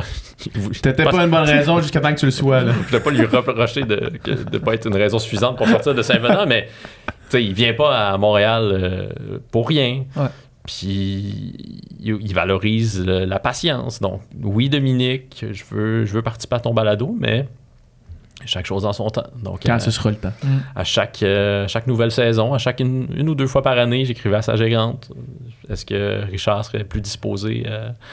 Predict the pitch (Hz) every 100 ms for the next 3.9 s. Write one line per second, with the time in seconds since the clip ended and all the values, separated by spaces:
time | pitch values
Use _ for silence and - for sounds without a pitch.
0 | - - - - 98 107 107 110 113 113
1 | 120 117 131 147 185 175 - - 143 147
2 | 151 156 151 170 - - 87 98 127 131
3 | 117 120 120 117 120 131 156 160